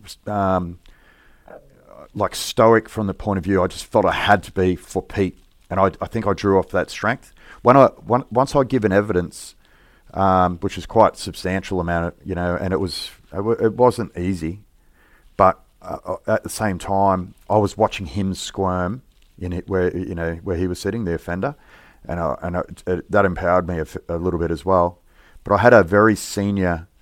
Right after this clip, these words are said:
really tough, well-known police investigator, like, he's one of the bosses in s-, City of Central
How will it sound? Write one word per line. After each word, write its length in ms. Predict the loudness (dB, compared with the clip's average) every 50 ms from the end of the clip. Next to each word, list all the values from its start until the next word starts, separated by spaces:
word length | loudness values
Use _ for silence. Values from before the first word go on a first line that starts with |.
| _ -20 _ -20 -20 -20 _ _ _ _ _ -14
really 440 | -6 0 4 4 6 6 4 4
tough, 640 | 0 -4 -10 -6 0 0 0 0 0 -4 -14 -20 -20 _ _ _
well-known 680 | 0 0 0 0 0 -2 0 0 0 -2 -2 -4 -6 -10 -14 _ _ _ _ _ _ _ _ _ _ _ _ _ _ _ -20 _
police 260 | -6 -2 -2 -2 -2 -4
investigator, 880 | -4 -2 -2 -4 -4 -2 0 2 2 4 4 2 2 0 -4 -10 -14 -14
like, 220 | -10 -10 -10 -8 -8
he's 140 | -10 -4 -4
one 120 | -4 -2
of 60 | -2
the 60 | -4
bosses 520 | -4 -4 -6 -6 -6 -10 -14 -16 -16 -18 -20 _ _ _
in 140 | -10 -10 -10
s-, 60 | -10
City 520 | -12 -14 -16 -16 -18 -18 -16 -12 -8 -8 -6
of 80 | -6
Central 520 | -6 -8 -8 -8 -4 -4 -6 -6 -6 -8